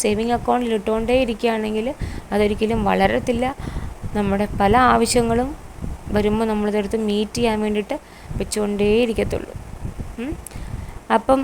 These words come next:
ഇതൊക്കെയാണ് പറയാൻ വന്ന കാര്യങ്ങൾ. നിങ്ങൾക്കത് എത്രത്തോളം റിലേറ്റ് ചെയ്യാൻ സാധിച്ചു, നിങ്ങൾക്ക് എത്രത്തോളം ഹെൽപ്ഫുൾ ആയി എന്നൊന്നും എനിക്കറിയില്ല. ഞാൻ എനിക്ക് തോന്നിയൊരു കാര്യം വീഡിയോ ആയിട്ട് ചെയ്തു എന്നുള്ളൂ കേട്ടോ.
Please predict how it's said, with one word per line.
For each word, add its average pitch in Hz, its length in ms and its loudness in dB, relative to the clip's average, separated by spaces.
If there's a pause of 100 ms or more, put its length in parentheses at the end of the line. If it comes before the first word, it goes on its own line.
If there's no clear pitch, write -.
(100)
ഇതൊക്കെയാണ് 269 480 4
പറയാൻ 247 300 6 (100)
വന്ന 254 220 4
കാര്യങ്ങൾ. 247 360 6
നിങ്ങൾക്കത് 277 360 6
എത്രത്തോളം 262 480 4
റിലേറ്റ് 226 340 4
ചെയ്യാൻ 269 240 2
സാധിച്ചു, 247 340 4
നിങ്ങൾക്ക് 226 280 0
എത്രത്തോളം 233 480 -2
ഹെൽപ്ഫുൾ 214 440 2
ആയി 220 180 2
എന്നൊന്നും 220 320 0
എനിക്കറിയില്ല. 208 520 0 (600)
ഞാൻ 302 160 4
എനിക്ക് 294 260 2
തോന്നിയൊരു 269 420 6
കാര്യം 233 260 6 (280)
വീഡിയോ 226 200 2
ആയിട്ട് 220 200 0
ചെയ്തു 208 220 2
എന്നുള്ളൂ 208 280 0
കേട്ടോ. 196 180 -4